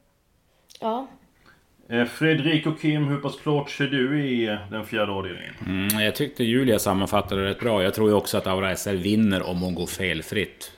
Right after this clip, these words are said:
Speaker 3: Eh, jag vet inte hur stor, jag vill inte börja bedöma de här procentchanserna annars, men, men, men, eh,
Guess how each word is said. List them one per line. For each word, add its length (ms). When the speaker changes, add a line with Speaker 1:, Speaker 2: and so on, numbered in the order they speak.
Speaker 3:
Eh, 300
jag 80
vet 160
inte 140
hur 40
stor, 260
jag 100
vill 140
inte 180
börja 220
bedöma 480
de 100
här 80
procentchanserna 880
annars, 360
men, 180
men, 160
men, 300
eh, 60